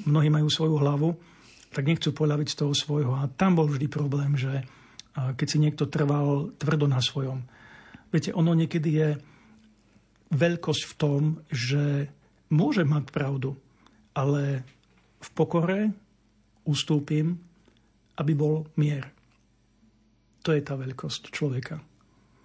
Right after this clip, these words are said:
Napokon krásne to vidno na Kristovi. Ten bol nespravodlivo odsúdený, ale ten svoj kríž prijal, pretože to považoval za Božiu vôľu, za Otcovú vôľu.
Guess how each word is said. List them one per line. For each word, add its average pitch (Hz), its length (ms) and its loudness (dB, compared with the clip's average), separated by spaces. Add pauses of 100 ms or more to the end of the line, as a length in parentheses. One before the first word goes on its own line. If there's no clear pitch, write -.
(520)
Napokon 156 400 2
krásne 160 400 -2
to 160 140 2
vidno 160 160 2
na 156 160 2
Kristovi. 147 500 -2 (1160)
Ten 151 320 4 (560)
bol 147 240 2
nespravodlivo 143 720 0
odsúdený, 147 640 -2 (960)
ale 151 160 0
ten 151 140 2
svoj 160 240 -2
kríž 165 260 -4
prijal, 139 380 -2 (960)
pretože 143 640 0
to 151 80 -4
považoval 147 400 0
za 139 160 0
Božiu 139 320 2
vôľu, 143 320 0
za 143 160 0
Otcovú 147 320 2
vôľu. 139 340 0